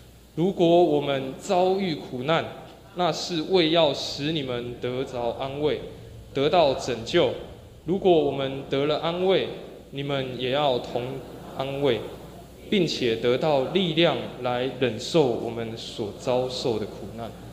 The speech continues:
保罗在对哥林多教会的这些信徒说，如果我们在这样的过程，他们的过程当中受到了苦难、受到了逼迫，但反而是让你们得到安慰、得到拯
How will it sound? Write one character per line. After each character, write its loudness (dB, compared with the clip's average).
保 0
罗 0
在 0
对 -4
哥 2
林 0
多 0
教 0
会 2
的 2
这 -2
些 -2
信 -2
徒 -6
说， -2
如 0
果 6
我 6
们 2
在 4
这 0
样 0
的 4
过 4
程， 0
他 -4
们 -4
的 0
过 0
程 0
当 2
中 0
受 -4
到 2
了 2
苦 0
难、 0
受 -4
到 4
了 4
逼 0
迫， 2
但 -2
反 2
而 4
是 -4
让 0
你 -2
们 -2
得 0
到 0
安 -2
慰、 4
得 0
到 4
拯 -6